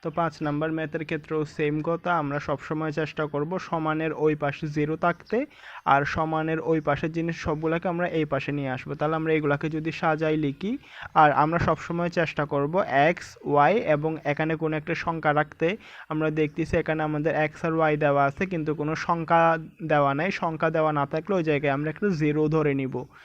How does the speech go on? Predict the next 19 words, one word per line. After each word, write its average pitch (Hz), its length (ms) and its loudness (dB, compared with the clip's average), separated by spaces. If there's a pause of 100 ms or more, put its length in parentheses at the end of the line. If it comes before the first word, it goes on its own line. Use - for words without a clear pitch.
(160)
ঠিক 175 220 2
এক্স 156 320 -2
এবং 165 260 0
ওয়াই 156 200 4
এর 143 100 0
ক্ষেত্রেও 165 380 -2
সেম, 165 360 0
যদি 151 240 2
আমরা 147 200 2
কোনো 156 260 -2
ম্যাথে 160 280 0
দেখি 156 280 0
যে 202 220 0 (280)
শুধু 170 280 0
এক্স 160 400 0
এবং 170 240 -2
সংখ্যা 165 440 0
দেওয়া 143 320 4
আছে, 190 360 2